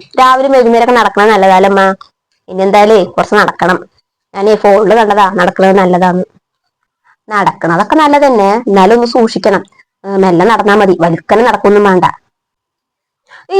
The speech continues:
ഉമ്മ എന്നെ ഒന്നും ചെയ്യാൻ സമ്മതിക്കില്ല, എല്ലാത്തിനും ഈ ഉമ്മക്ക് പേടിയാ. എന്താന്ന് ഇങ്ങനെ? ആ, അത്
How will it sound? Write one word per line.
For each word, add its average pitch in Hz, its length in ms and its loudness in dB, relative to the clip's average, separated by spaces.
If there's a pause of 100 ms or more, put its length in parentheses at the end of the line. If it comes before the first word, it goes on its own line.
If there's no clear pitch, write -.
(100)
ഉമ്മ 294 120 2
എന്നെ 302 160 2
ഒന്നും 262 320 2
ചെയ്യാൻ 226 200 0
സമ്മതിക്കില്ല, 190 500 -2 (120)
എല്ലാത്തിനും 311 600 2
ഈ 269 60 4
ഉമ്മക്ക് 214 280 0
പേടിയാ. 175 280 2 (340)
എന്താന്ന് 359 340 2
ഇങ്ങനെ? 294 300 2 (360)
ആ, 208 60 -10 (340)
അത് 202 160 0